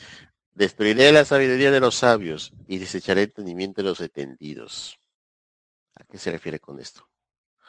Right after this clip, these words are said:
Se refiere que a lo que decía que soy sabio, a lo que es inteligente, Dios lo hará a un lado, o sea, no, para ello el, el evangelio es locura,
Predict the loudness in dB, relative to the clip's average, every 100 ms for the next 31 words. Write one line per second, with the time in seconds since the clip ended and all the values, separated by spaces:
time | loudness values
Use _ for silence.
0 | -20 -20 -20 -20 -20 _ _ _ -2 4
1 | 4 4 2 2 2 -2 -6 -6 _ _
2 | _ _ _ _ _ _ _ _ 2 2
3 | 4 0 0 0 -2 0 0 0 -6 -6
4 | -4 0 0 0 -8 -10 -12 -10 -10 -12
5 | -12 -12 -6 -6 -4 -8 -10 -10 -14 -14
6 | _ _ _ -20 -20 -20 _ _ -8 0
7 | 2 2 0 2 4 2 2 6 6 6
8 | 0 -4 _ _ _ _ _ _ _ -12
9 | -2 -2 -2 -6 -6 -6 -12 -20 -6 0
10 | 4 4 2 -2 -6 -10 _ -20 -20 -20
11 | -20 -20 -20 -20 -20 -10 -4 -4 -4 -6
12 | -4 -2 -2 -6 -6 -12 -10 -8 -6 -6